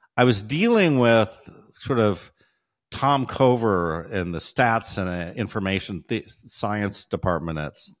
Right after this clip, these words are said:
at, uh, Stanford. And we were talking a lot about A I in the time. And, um, it was, it just,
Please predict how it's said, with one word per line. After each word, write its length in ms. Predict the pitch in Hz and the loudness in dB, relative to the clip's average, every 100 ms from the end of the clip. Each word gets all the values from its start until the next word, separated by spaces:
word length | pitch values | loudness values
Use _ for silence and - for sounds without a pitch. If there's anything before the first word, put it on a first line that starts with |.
| _ | _
at, 240 | 92 82 - - | -12 -12 -14 -16
uh, 360 | - 71 - - _ - | -8 -8 -8 -16 _ -14
Stanford. 600 | - 110 113 104 69 82 _ _ - _ _ _ _ | -4 0 0 0 -4 -6 _ _ -20 _ _ _ _
And 260 | 101 92 92 | -6 -6 -2
we 120 | 123 | 0
were 100 | 156 | 0
talking 320 | - 123 123 | 0 -2 -2
a 60 | 95 | -4
lot 240 | 85 90 | -2 -2
about 240 | 92 80 73 | -2 -4 -6
A 160 | 73 | -8
I 240 | 71 71 73 | -6 -8 -8
in 160 | 73 | -10
the 80 | 78 | -14
time. 500 | - 78 71 71 69 _ _ _ _ _ _ _ - | -12 -12 -10 -10 -14 _ _ _ _ _ _ _ -6
And, 560 | 87 82 80 78 76 | -2 0 0 -2 -2
um, 440 | 76 73 71 69 69 _ - | -4 -4 -4 -8 -12 _ -4
it 100 | 143 | 2
was, 320 | 160 - - - - - - _ _ _ | 2 0 -10 -20 -20 -20 -20 _ _ _
it 120 | - 117 | -8 0
just, 180 | 208 | 0